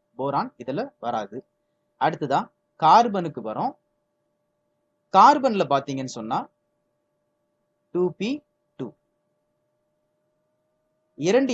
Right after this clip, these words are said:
எலக்ட்ரான்கள் ஏற்கனவே ஃபில்லா இருக்குது. இது ஹாஃப் ஃபில்டா மாறுறதுக்கு இன்னும் ஒரு எலக்ட்ரான் போதும். அப்ப நம்ம எலக்ட்ரானை கொடுத்தா இந்த கடைசி ஆர்பிட்டால என்ன பண்ணும்? அது எலக்ட்ரானை பெற்றுக்கொள்வதற்கு அது தயாராக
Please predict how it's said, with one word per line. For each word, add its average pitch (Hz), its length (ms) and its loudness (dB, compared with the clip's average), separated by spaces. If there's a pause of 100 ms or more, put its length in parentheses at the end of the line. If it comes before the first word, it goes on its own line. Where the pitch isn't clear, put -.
எலக்ட்ரான்கள் 185 580 -2
ஏற்கனவே 175 320 -6
ஃபில்லா 151 320 -2
இருக்குது. 131 280 -6 (1200)
இது 190 140 2 (1400)
ஹாஃப் 247 260 8
ஃபில்டா 226 280 0 (100)
மாறுறதுக்கு 165 500 0
இன்னும் 165 260 -6
ஒரு 214 120 0 (100)
எலக்ட்ரான் 170 460 -2
போதும். 127 300 -6 (200)
அப்ப 147 180 -2
நம்ம 135 120 -4 (100)
எலக்ட்ரானை 196 440 -2
கொடுத்தா 151 340 -4 (420)
இந்த 131 100 -6 (100)
கடைசி 185 340 -2 (140)
ஆர்பிட்டால 143 560 -4
என்ன 202 160 -4
பண்ணும்? 160 220 -6
அது 123 180 -8
எலக்ட்ரானை 160 420 -4 (580)
பெற்றுக்கொள்வதற்கு 151 840 -4 (280)
அது 139 100 -4 (120)
தயாராக 127 400 -4